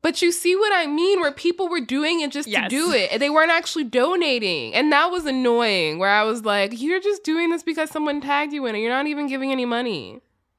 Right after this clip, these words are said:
Speaker 2: I think that's what I liked so much about, we're co-, we're going back to Abbott Elementary. I liked so much about the
Speaker 1: Yes.
Speaker 2: desking episode because it was so short that all you got was that, like, first organic wave. Obviously, this is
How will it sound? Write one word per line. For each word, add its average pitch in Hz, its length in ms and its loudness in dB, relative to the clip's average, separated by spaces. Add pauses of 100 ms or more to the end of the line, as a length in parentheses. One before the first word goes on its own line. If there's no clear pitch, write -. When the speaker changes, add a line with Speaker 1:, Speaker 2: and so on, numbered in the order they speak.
(400)
Speaker 2:
I 240 60 -10
think 311 160 -8
that's 480 200 -2
what 202 340 -2
I 196 100 -4
liked 185 360 -6
so 190 160 -8
much 165 260 -8
about, 160 520 -6 (320)
we're 185 100 -18
co-, 220 220 -8
we're 254 100 -8
going 269 140 2
back 240 160 4
to 220 60 0
Abbott 190 200 2
Elementary. 180 460 -4
I 262 100 0
liked 254 280 0
so 320 100 -6
much 269 120 -6
about 262 140 -4
the 247 100 -8
Speaker 1:
Yes. 339 180 0
Speaker 2:
desking 359 120 -6
episode 233 440 -4
because 247 220 -10
it 269 80 -10
was 254 100 -10
so 294 200 -6
short 269 440 -2 (460)
that 226 180 2 (120)
all 220 200 4
you 220 140 -2
got 180 300 0
was 208 120 -8
that, 160 200 -2
like, 165 260 -8
first 175 300 -6 (260)
organic 165 600 -6
wave. 165 340 -4
Obviously, 165 320 -6
this 165 220 -10
is 170 160 -12